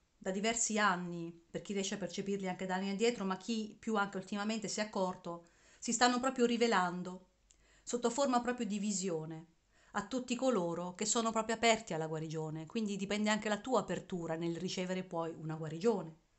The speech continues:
Tutto questo che sta, eh, succedendo, queste rivelazioni sotto forma di visione da parte delle forze della luce, fa parte proprio di un ancoraggio,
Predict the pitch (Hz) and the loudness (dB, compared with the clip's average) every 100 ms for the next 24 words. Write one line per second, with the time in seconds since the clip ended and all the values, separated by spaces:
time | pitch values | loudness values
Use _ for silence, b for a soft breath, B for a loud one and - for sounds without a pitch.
0 | b b b b b b b b _ - | b b b b b b b b _ -6
1 | 330 339 277 285 285 208 202 233 233 - | -2 0 2 2 0 0 4 6 6 4
2 | 185 180 - 208 220 190 165 165 170 220 | -2 -2 -4 -4 -2 -2 -2 -4 -4 -2
3 | 214 226 240 226 214 - 285 240 - - | 0 2 4 4 4 4 4 2 0 -4
4 | 185 240 226 180 208 190 185 254 180 165 | -2 0 2 0 -2 -2 0 2 0 -2
5 | 160 165 196 202 165 165 202 208 175 175 | -4 0 0 0 -6 -6 -6 -6 -6 -6
6 | 175 165 151 165 135 - _ - 277 269 | -4 -6 -8 -10 -12 -16 _ 2 2 6
7 | 220 196 - 247 185 175 208 220 226 220 | 4 4 2 0 0 0 -2 -2 0 0
8 | 214 151 151 147 156 | 0 0 -4 -8 -14